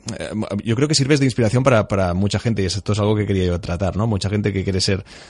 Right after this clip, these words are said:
a, a, autor o que es igual, ¿no? Es decir, no, no quiere ganarse la vida con, con, con ello.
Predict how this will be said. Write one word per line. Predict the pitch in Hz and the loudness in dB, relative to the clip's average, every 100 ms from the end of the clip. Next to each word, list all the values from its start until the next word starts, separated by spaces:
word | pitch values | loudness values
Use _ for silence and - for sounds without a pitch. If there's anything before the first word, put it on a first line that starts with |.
| - | -6
a, | 92 90 | -2 0
a, | 90 85 85 | 0 -2 -2
autor | 71 80 113 139 | -2 -2 2 2
o | 113 | 2
que | 92 80 | 0 -2
es | 95 | -2
igual, | 107 101 80 | 0 0 0
¿no? | 78 | 0
Es | 98 | -2
decir, | 82 85 | -4 -2
no, | 85 85 | 0 0
no | 87 | 2
quiere | 104 | 2
ganarse | 92 95 - | 2 0 0
la | 85 | -2
vida | 87 85 | -2 -2
con, | 82 80 78 | -4 -6 -6
con, | - 78 76 | -4 -4 -4
con | - 82 | -4 -2
ello. | 117 120 | 2 4